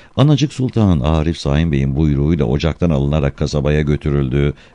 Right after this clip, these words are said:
bir anda bütün Toros'ta duyulmuş, köylüler onu görmek için genç yaşlı hasta sayrı geçtiği yollara dökülmüşlerdi.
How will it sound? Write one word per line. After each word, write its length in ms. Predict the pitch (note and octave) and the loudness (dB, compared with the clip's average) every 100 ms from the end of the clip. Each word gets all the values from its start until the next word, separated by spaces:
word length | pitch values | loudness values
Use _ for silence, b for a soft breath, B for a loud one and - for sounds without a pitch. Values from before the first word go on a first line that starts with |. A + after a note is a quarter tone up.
| - | 0
bir 120 | C#3 | 0
anda 280 | C#3+ B2+ F2+ | 2 0 -2
bütün 260 | - C#3 | 0 -2
Toros'ta 440 | A2+ G#2 D2 C#2+ C#2 | -2 -2 -2 -2 -2
duyulmuş, 540 | C#2+ C2 B1+ D#2+ - B B - | 0 -2 -2 -4 -4 B B -2
köylüler 420 | A2+ A2 A2 G#2+ | 2 4 4 2
onu 200 | G2+ G2+ | 0 0
görmek 400 | D2+ D2+ C#2 E2+ | 2 0 0 -2
için 280 | D#2 D2 C2 | -2 -4 0
genç 320 | F2+ G2 - | 0 0 -2
yaşlı 320 | E2 D2 C#2+ | -4 -4 -4
hasta 420 | B1+ E2 - G2+ | -2 -2 -2 -4
sayrı 340 | F#2 E2+ D#2+ C#2 | -2 0 0 0
geçtiği 420 | D2+ E2 - G#2 | -2 -2 -2 0
yollara 420 | E2 D2 D2 D#2+ | 2 0 0 -2
dökülmüşlerdi. 960 | C#2+ D2+ C#2+ D2+ - B1+ B1+ A1+ B1+ | -2 -2 -4 -4 -6 -4 -4 -4 -4